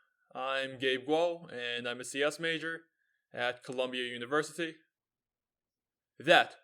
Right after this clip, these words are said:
was upward inflection. Now for downward inflection. Hello,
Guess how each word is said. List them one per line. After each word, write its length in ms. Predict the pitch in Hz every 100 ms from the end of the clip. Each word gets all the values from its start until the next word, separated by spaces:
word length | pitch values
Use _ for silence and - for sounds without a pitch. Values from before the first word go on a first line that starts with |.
| _ -
was 180 | 123 -
upward 300 | 143 123 107
inflection. 560 | 98 - 90 - - - _ _ _ _ _ _ - _
Now 300 | 143 180 185
for 180 | 180 165
downward 640 | - 135 135 120 104 98
inflection. 600 | 104 90 92 - - 98 _ _ _ _ _ _ _ _ _ _ _
Hello, 260 | 175 131